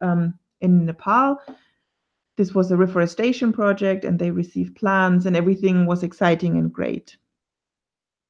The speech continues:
But over the course of time, I realized that I was spending more and more time on fundraising and not very successfully. So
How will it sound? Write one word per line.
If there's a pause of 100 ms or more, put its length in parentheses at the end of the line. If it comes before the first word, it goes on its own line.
(1500)
But
over
the
course
of
time, (920)
I
realized
that
I
was
spending
more
and
more
time
on
fundraising (540)
and
not
very
successfully.
So